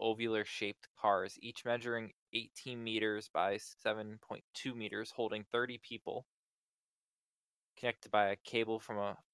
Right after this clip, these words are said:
platform on the sea to the, a satellite at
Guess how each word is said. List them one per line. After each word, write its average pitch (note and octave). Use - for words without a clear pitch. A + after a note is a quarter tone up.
platform G#2+
on G#2+
the G2
sea G#2
to G2
the, -
a -
satellite G#2
at -